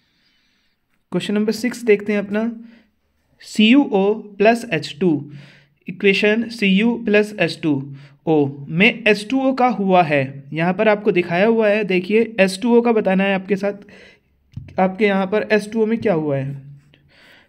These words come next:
देखिए एच टू से क्या बना है? एच टू ओ।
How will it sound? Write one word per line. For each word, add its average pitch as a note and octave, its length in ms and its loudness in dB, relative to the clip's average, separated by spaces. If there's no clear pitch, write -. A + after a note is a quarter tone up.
देखिए F3+ 300 0
एच A3+ 260 4
टू C4 220 4
से F3+ 320 2
क्या A3+ 180 6
बना A#3+ 280 2
है? G#3 140 2
एच G3 280 2
टू A3+ 200 -2
ओ। D3+ 300 0